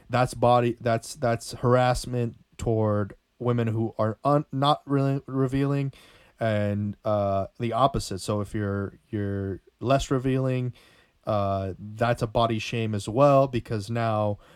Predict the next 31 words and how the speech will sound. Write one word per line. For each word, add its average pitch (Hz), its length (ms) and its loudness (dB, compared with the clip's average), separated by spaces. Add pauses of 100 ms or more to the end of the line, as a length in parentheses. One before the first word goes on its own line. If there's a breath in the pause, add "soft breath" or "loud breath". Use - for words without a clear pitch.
(140 loud breath)
the, 104 320 -4
the 101 120 -8
people 117 240 -2
who 107 120 0
are 101 80 0
more 143 300 4
revealing 135 480 0
are 117 80 -2
saying 101 480 -6
that 98 280 -4 (240)
they're, 104 480 -4 (360 soft breath)
they 110 180 -2
can, 95 420 -4
they're, 98 540 -6
um, 92 520 -6 (580)
they're 113 280 -8
questioning 127 580 2
the 107 80 -2
gender 131 760 2
and, 101 560 -2
you 104 140 -6
know, 98 460 -4
um, 98 540 -4 (340 loud breath)
creating 127 440 0
a 110 80 -2
whole 135 460 4
different 117 720 -4 (1000)
problem 117 560 2
than 107 180 -2
there 107 180 0
is, 104 460 -2